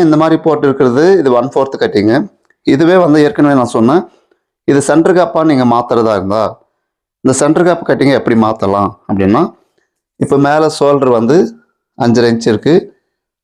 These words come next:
அதுல ஹாஃப் இன்ச் மைனஸ், அப்ப அஞ்சு இன்ச் இருக்கு இல்லைங்களா? So அந்த அஞ்சு இன்ச்சை வந்து நம்ம என்ன பண்ணலாம், இதுல வந்து ஹாஃப் இன்ச் மைனஸ் பண்ணி, அதாவது ஆம்கோல் ஹைட்ல வந்து ஹாஃப் இன்ச் மைனஸ் பண்ணி,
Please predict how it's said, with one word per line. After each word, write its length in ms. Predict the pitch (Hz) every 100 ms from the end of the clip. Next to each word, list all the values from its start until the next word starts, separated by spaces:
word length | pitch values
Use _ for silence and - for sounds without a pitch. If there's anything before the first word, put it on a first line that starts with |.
| -
அதுல 200 | 127 131 123
ஹாஃப் 180 | 131 135
இன்ச் 180 | 135 147 117
மைனஸ், 280 | 120 110 - - -
அப்ப 100 | 117 120
அஞ்சு 140 | 127 127
இன்ச் 160 | 127 127
இருக்கு 160 | 117
இல்லைங்களா? 300 | 120 120 127 107 - _ _ _ - -
So 60 | - 120
அந்த 100 | 113
அஞ்சு 160 | 131 151
இன்ச்சை 200 | 151 147 120
வந்து 160 | 120 113
நம்ம 140 | 110
என்ன 100 | 113 -
பண்ணலாம், 340 | 98 107 160 208 _ _ _ _ _ _ - - - - _ _ _ _ -
இதுல 200 | 123 139 131 117
வந்து 200 | 107 139 - - - _ _ _ _ _ _ _ _ _ _ _ _ _ _ _ _ _ _ _ _ _ _ _ _ _ 123
ஹாஃப் 200 | 120 127
இன்ச் 180 | 120 139 113
மைனஸ் 320 | 113 113 -
பண்ணி, 180 | 98 101 -
அதாவது 260 | 113 113 160 - 117
ஆம்கோல் 380 | 131 131 127 143 - -
ஹைட்ல 340 | 117 117 120 104
வந்து 180 | 104 156 180 -
ஹாஃப் 180 | 117 107 107
இன்ச் 160 | - 110
மைனஸ் 300 | 107 104 -
பண்ணி, 200 | 104 123